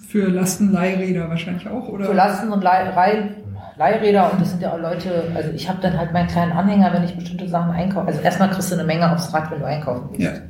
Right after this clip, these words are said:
Speaker 2: So, ne? Also
Speaker 1: Nicht zu unterschätzen.
Speaker 2: Das ist nicht zu unterschätzen. Und wenn du dennoch einen Anhänger hast, also ich hab so einen normalen, ne?
Speaker 1: Mhm.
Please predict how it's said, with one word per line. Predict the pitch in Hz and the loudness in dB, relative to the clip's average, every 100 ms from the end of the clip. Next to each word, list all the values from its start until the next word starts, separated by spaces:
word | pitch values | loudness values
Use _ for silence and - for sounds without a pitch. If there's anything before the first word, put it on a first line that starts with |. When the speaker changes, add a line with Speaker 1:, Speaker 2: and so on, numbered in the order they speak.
| - - - | -18 -20 -14
Speaker 2:
So, | 139 139 | -10 -6
ne? | 156 175 | -6 -6
Also | 160 143 139 - - _ | -6 -6 -8 -12 -20 _
Speaker 1:
Nicht | 190 - | -2 -2
zu | 175 | -2
unterschätzen. | 165 165 165 - 160 | 0 0 -2 -6 -2
Speaker 2:
Das | 175 170 | 0 0
ist | 196 | 4
nicht | 202 - | 4 4
zu | 180 | 2
unterschätzen. | 175 165 170 - 156 | 0 -2 -2 -4 -4
Und | |
wenn | 151 | -4
du | 151 | 0
dennoch | 151 196 208 | 2 2 2
einen | 196 | 2
Anhänger | 190 202 196 180 | 4 6 8 6
hast, | 180 180 - | 4 0 -4
also | 147 143 | -6 -8
ich | - | -10
hab | - | -12
so | - | -12
einen | 131 | -10
normalen, | 123 113 127 135 139 139 | -8 -6 -6 -8 -10 -12
ne? | 156 160 | -12 0
Speaker 1:
Mhm. | 208 180 | 4 4